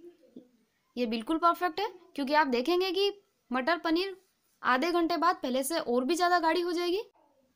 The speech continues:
तो बस इस स्टेज पर हम ऐड कर देंगे इसमें बारीक कटा हुआ फ्रेश हरा धनिया।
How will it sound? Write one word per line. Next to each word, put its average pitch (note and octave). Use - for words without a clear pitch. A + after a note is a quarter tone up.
तो C#4+
बस D#4+
इस E4
स्टेज E4
पर F4
हम D4
ऐड D4
कर F4
देंगे F4
इसमें D4
बारीक A#3+
कटा C4
हुआ D4+
फ्रेश C#4+
हरा A3+
धनिया। B3+